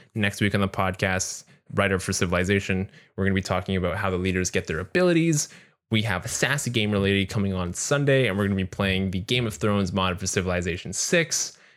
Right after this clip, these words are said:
And to check out Bears Mods Governor Overhaul, it was fantastic. We're gonna be featuring mods for the rest of June, so I hope you guys tune in. And if you're looking for something spicy to add to your Civilization games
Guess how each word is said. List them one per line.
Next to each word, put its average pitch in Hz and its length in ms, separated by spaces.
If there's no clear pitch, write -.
And 107 440
to 104 200
check - 420
out 110 440
Bears 101 340
Mods 90 640
Governor 95 480
Overhaul, 92 560
it 98 60
was 92 160
fantastic. - 920
We're 113 200
gonna 110 60
be 107 60
featuring 113 340
mods 107 240
for - 100
the 95 80
rest 175 340
of 113 80
June, 98 400
so 92 160
I 95 40
hope 123 220
you 123 60
guys 104 220
tune 101 200
in. 95 240
And 131 100
if 127 100
you're 135 100
looking 127 220
for 123 80
something 104 260
spicy 131 440
to 120 120
add 120 260
to 113 40
your 120 100
Civilization 117 600
games 113 480